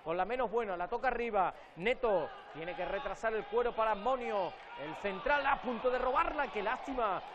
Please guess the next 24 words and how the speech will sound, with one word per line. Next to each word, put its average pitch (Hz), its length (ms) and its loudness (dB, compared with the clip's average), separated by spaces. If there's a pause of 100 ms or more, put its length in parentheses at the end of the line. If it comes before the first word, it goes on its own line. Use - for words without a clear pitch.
a 170 100 4
punto 269 320 2
de 240 100 4
robarla 240 460 2
ahí 254 180 0
Fran, 240 380 0
eh, 170 240 -2 (340)
Machado. 214 800 2 (160)
Le 185 220 -2
caía 233 460 2
ya 240 300 2
como 202 240 0
último 247 460 2
hombre 233 240 0
el 180 80 -4
balón 220 340 0
Fran 254 220 0
Machado 254 340 0
y 277 40 -4
le 247 100 2
presionaba 226 480 -4
también 247 280 -4
Iván 254 240 0
Aguilar. 226 520 0